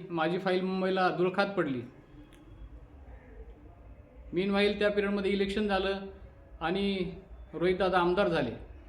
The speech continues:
रोहितदादाला एक फोन देखील मी केला नाही, परंतु दादांनी शोधलं की कोणाची फाईल कुठं मुंबईला आहे. स्वतःहून जाऊन त्यांनी ती धुळखात पडलेली फाईल शोधली, मंजूर केली.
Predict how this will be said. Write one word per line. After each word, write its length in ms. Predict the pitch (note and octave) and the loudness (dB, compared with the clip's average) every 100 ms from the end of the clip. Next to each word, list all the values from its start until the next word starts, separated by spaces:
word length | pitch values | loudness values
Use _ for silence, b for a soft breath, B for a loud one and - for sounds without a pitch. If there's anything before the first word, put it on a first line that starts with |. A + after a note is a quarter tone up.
| - - - | -18 -18 -6
रोहितदादाला 480 | E3 G3+ G#3 G#3 G#3 | -2 2 2 4 6
एक 200 | G#3 G#3 | 4 4
फोन 220 | G#3 G#3 | 2 4
देखील 240 | G#3 G#3 | 4 4
मी 120 | G#3+ G#3 | 4 4
केला 260 | G#3 F#3 | 4 4
नाही, 240 | E3 A2+ A2+ - - - - | 4 0 -6 -14 -18 -14 -4
परंतु 540 | F3+ G3 G3 G#3+ G#3+ G3 - - - - | 0 0 4 6 6 2 -8 -14 -18 -2
दादांनी 360 | D3+ F3+ G#3 G#3 | 4 6 6 4
शोधलं 340 | G#3+ G#3 F#3+ | 4 4 2
की 120 | F3 | 0
कोणाची 300 | F3+ G3 F#3+ | -2 0 0
फाईल 320 | G3+ F#3 F#3 | 0 0 0
कुठं 180 | F#3+ F#3+ | 0 0
मुंबईला 360 | F#3 F3+ F3 D3+ | 0 2 2 2
आहे. 140 | A#2 - - - - - - | -2 -8 -16 -20 -20 -18 -4
स्वतःहून 420 | F#3 G3 G#3 A3 | 0 4 4 6
जाऊन 260 | G#3 G#3 G#3+ | 6 4 4
त्यांनी 220 | G#3 G#3 | 2 0
ती 120 | G#3 | 0
धुळखात 340 | F#3 G3+ G3 G3+ | 2 4 4 0
पडलेली 380 | G#3 G3 F#3+ | 0 0 0
फाईल 280 | G3 F#3+ F#3 | 2 2 2
शोधली, 400 | F#3 F#3+ F#3 G#3 G#3 - - - - - | 0 -2 0 -2 -4 -10 -16 -18 -16 -4
मंजूर 300 | E3+ G3+ A#3+ | 2 4 4
केली. 320 | A3 F#3+ D3 | 4 2 2